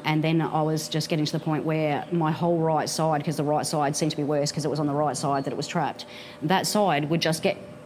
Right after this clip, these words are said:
just go completely paralysed. So I'd just be standing there or just doing something and no warning whatsoever, just my whole right side would just go dead and I would just fall on the ground.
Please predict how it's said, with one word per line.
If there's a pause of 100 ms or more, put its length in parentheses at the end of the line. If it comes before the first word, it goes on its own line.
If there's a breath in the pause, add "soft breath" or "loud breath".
(140)
just
go
completely
paralysed.
So
I'd
just
be
standing
there
or
just
doing
something
and
no
warning
whatsoever,
just
my
whole
right
side
would
just
go
dead
and
I
would
just
fall
on
the
ground.